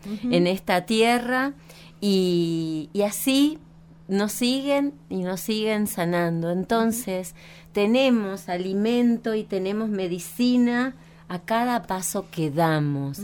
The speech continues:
Speaker 2: Y
Speaker 1: Ujú.
Speaker 2: acá donde vivimos, que digo, es un lugar de privilegio, no,
Speaker 1: Ujú.
Speaker 2: no pasan aviones que fumiguen, no, no hay agrotóxicos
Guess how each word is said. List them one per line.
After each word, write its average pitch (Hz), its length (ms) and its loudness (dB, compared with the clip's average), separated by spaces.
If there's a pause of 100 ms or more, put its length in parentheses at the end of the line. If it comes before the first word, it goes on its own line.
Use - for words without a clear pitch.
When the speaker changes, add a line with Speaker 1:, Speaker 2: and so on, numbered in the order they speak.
Speaker 2:
Y 170 80 -4
Speaker 1:
Ujú. 208 140 -2
Speaker 2:
acá 277 240 -2
donde 202 260 -2
vivimos, 196 800 -2 (500)
que 160 440 -4 (340)
digo, 196 280 0
es 196 160 -4
un 220 100 0
lugar 175 240 -2
de 180 100 0
privilegio, 170 760 -4
no, 156 500 -6
Speaker 1:
Ujú. - 100 -8
Speaker 2:
no - 160 -2
pasan 185 440 0
aviones 175 500 0
que - 140 -4
fumiguen, 220 1300 4 (320)
no, 156 1000 -2
no 175 200 0
hay 185 380 4
agrotóxicos 170 1400 0